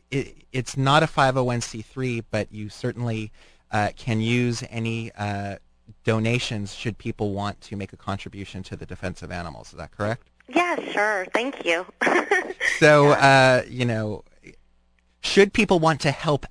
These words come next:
Speaker 1: out, 'cause that's what we have to say when we're non-corporate, uh, you know, public radio, should people want to help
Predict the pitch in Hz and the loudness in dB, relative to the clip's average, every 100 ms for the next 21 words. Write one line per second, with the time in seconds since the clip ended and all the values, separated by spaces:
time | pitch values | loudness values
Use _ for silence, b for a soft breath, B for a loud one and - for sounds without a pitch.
0 | - 117 90 69 _ 113 110 - 120 117 | -2 0 0 -6 _ -6 -4 -4 -4 -2
1 | 117 - 110 113 101 95 98 104 101 101 | -2 -2 -4 -2 -2 -4 -8 -8 -8 -12
2 | - 95 95 101 95 - - 95 92 90 | -8 -8 -6 -4 -6 -6 -6 -4 -4 -6
3 | 101 - _ _ _ - 101 92 - - | -8 -14 _ _ _ -2 2 2 0 -2
4 | 104 104 104 107 101 - 139 175 180 151 | 0 0 0 0 0 0 0 0 0 2
5 | 139 127 120 139 120 | 0 -2 -4 -2 -2